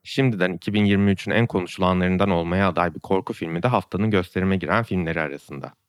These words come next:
Üstelik çağımızın korku fabrikası Blumhouse ve Testere serisinin yapımcısı James Wan'dan. Megan, bir çocuğun en büyük dostu ve bir ebeveynin en büyük müttefiki olmak üzere programlanmış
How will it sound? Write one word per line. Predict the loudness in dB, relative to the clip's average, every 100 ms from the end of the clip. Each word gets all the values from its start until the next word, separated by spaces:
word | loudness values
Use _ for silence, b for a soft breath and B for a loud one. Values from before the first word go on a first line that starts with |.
| _
Üstelik | -8 0 0 0
çağımızın | 0 2 2 2 0
korku | 2 2 0
fabrikası | 0 0 0 -8 -12 -12 -4
Blumhouse | -2 0 0 0 0 -4 -8
ve | -2 0 0
Testere | -2 -2 0 -2 -2
serisinin | -2 -8 -8 -6 -4
yapımcısı | -4 -2 -4 -4 -8 0
James | 0 0
Wan'dan. | -2 -4 -4 -8 -14 _ _ _ _
Megan, | 2 4 2 0 -2 -6 _ -2
bir | 0
çocuğun | 2 0 0 0 2
en | 2 0
büyük | -2 -4
dostu | -4 -4 -2 -2 -2 0
ve | 0
bir | 2
ebeveynin | 2 2 2 2 0 0
en | 0 2
büyük | 0 -2
müttefiki | -6 -4 -4 -4 0 2
olmak | 2 0 -2
üzere | -2 -4
programlanmış | -2 -2 0 0 0 0 -2 -2 -4